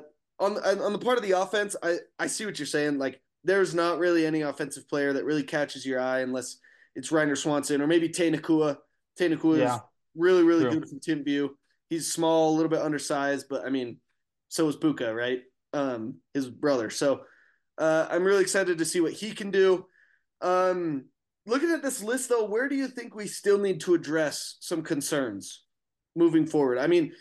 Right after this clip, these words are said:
Speaker 1: obviously we have the portal, right? The portal is gonna be huge up until spring ball and even afterwards. Um, but also, like you said, the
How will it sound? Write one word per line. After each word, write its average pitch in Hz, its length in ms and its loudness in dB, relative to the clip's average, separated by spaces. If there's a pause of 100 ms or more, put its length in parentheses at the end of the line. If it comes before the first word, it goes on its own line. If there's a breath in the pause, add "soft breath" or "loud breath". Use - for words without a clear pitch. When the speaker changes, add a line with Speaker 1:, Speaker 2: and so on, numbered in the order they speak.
(180 loud breath)
Speaker 1:
obviously 196 360 0
we 185 80 2
have 175 120 4
the 165 80 0
portal, 160 360 0
right? 139 240 -2
The - 60 -8
portal 180 280 0
is 156 80 -4
gonna 160 160 -2
be 156 120 -6
huge 160 440 0
up 147 140 -4
until 143 240 -6
spring 147 340 -2
ball 135 320 0
and 131 140 -2
even 135 200 -2
afterwards. 123 640 -6 (580 soft breath)
Um, 156 300 2
but 190 140 4
also, 202 300 4
like 170 200 2
you 170 60 -4
said, 208 240 0
the 131 100 -8